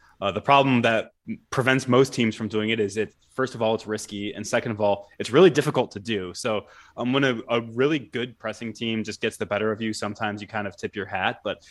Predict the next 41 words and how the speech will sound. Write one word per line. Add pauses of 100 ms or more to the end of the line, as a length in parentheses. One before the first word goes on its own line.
(240)
in
this
game
specifically,
I
think
the
decision
to
stick
with
the
exact
same
lineup
for
the
third
game
in
a
row (140)
didn't
really
help
Nashville. (300)
Um,
not
necessarily
because
there
was
a
specific
weakness
against
that
sort
of
press,
but